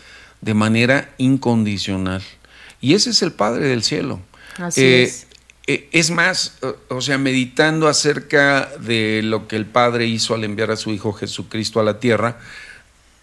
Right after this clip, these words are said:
Speaker 1: algo fundamental o vital que Él vino a hacer a través de Jesús es restaurar la relación con Dios, pero no solo como Dios, sino como Padre.
Speaker 2: Así
Speaker 1: Por
Speaker 2: es,
Speaker 1: eso la
Speaker 2: Toño.
Speaker 1: palabra es clara cuando dice que,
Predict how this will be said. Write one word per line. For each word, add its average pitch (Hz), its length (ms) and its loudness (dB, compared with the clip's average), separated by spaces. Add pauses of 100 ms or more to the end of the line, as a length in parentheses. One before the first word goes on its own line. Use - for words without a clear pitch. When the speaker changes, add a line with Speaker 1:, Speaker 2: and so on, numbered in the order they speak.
(240)
Speaker 1:
algo 175 340 2
fundamental 131 720 0
o 143 60 0
vital 127 500 0
que 131 100 -2
Él 127 160 0
vino 123 640 0
a 101 120 -4
hacer 120 340 0
a 120 100 -2
través 107 280 -4
de 110 60 -10
Jesús 107 540 -8
es 143 180 4
restaurar 123 1000 0 (720)
la 113 140 2
relación 113 560 0
con 139 220 0
Dios, 117 500 -2
pero 113 220 -2
no 131 120 0
solo 160 280 0
como 113 260 -2
Dios, 101 360 -4
sino 104 220 -8
como 98 280 -10
Padre. - 500 -6 (680)
Speaker 2:
Así 185 260 -6
Speaker 1:
Por 131 100 4
Speaker 2:
es, 139 100 2
Speaker 1:
eso 160 100 4
la 160 100 8
Speaker 2:
Toño. - 80 -6
Speaker 1:
palabra 135 280 2
es 143 100 -2
clara 139 340 2
cuando 113 300 0
dice 120 360 -2
que, 113 420 -4